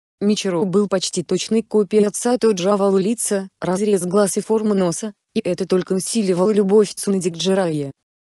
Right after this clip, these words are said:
Первые недели она была настолько переполнена любовью к Мичиро, Джирае, к самой жизни,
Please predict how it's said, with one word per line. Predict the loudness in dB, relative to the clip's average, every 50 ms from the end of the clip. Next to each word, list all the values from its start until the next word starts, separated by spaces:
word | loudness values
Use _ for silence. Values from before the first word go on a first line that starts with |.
| _ _ -2
Первые | 0 2 2 2 2 2 2 4
недели | 4 2 2 2 2 4 4 4
она | 4 2 2 2
была | 2 2 2 2 4
настолько | 2 2 0 0 2 2 2 4 4 2 0
переполнена | 0 0 -2 -2 0 2 2 4 4 4 4 4 2
любовью | 2 0 -2 -2 0 0 0 0 0 0
к | 0
Мичиро, | 0 0 0 0 0 -2 -2 -2 -6 _ -10
Джирае, | -6 -2 0 0 2 2 2 0 0 -2 -6 _ _ -10
к | -4
самой | -2 -2 0 0 -2 -2
жизни, | 0 0 0 2 2 0 0 -2 -4 -8